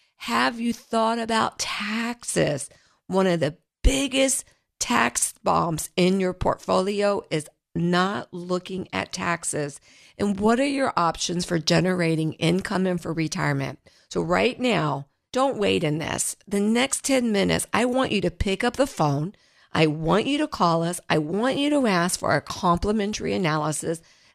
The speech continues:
at eight hundred, nine four seven, nine five two two. Or you can go right online right now at Fullerton F P dot com and ask for an appointment.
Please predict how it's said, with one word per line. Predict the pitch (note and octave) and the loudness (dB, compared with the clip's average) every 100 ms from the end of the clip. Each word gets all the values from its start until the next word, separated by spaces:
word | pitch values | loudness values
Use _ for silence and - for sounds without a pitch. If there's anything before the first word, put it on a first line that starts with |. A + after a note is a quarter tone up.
| - | 0
at | D#3 - | 0 2
eight | F3 C4+ | 0 0
hundred, | C4+ A3+ F3 F3+ G#3+ - _ _ - | 0 0 0 0 0 -4 _ _ -2
nine | E3+ F3 G3+ | 2 2 0
four | - A#3+ C4 | 0 0 2
seven, | - F#3+ F3 E3+ G3+ A3 _ _ _ | 0 0 2 0 -2 -6 _ _ _
nine | E3 E3+ E3+ F#3 B3 | 0 4 4 2 -2
five | - G#3+ G3+ G#3 | 0 0 2 -2
two | - G#3+ G#3+ | -2 -2 -2
two. | A3+ - F#3 D3 D#3 F#3 _ _ _ - | -2 0 2 2 0 -6 _ _ _ -2
Or | C4+ | 0
you | C#4 | 0
can | B3 B3+ | 0 0
go | A#3 G#3 | 2 2
right | F#3 F#3+ A3 | 2 2 2
online | C#4+ C#4 G#3+ G3+ F#3+ | 2 0 0 0 2
right | F#3+ A3+ | 2 2
now | G#3+ F3 E3 G3 - - | 0 2 2 -2 -4 -2
at | E3+ | -2
Fullerton | - - E3 F#3+ A#3+ - D4 C#4+ D4 _ _ _ _ | -4 0 2 2 0 0 0 0 -2 _ _ _ _
F | E3+ F#3+ - - | 0 0 -2 0
P | A3 G#3+ | 0 0
dot | G#3+ D#3+ D#3+ G3 - | 0 2 4 2 0
com | G#3 F3 D#3+ E3 - - _ _ | 0 2 2 -2 -8 -20 _ _
and | D#3+ D#3+ | 2 4
ask | E3 D#3 - - | 4 2 0 2
for | F3+ | 2
an | F3 | 2
appointment. | E3+ E3 D#3 D#3+ D3 | 0 0 0 0 -2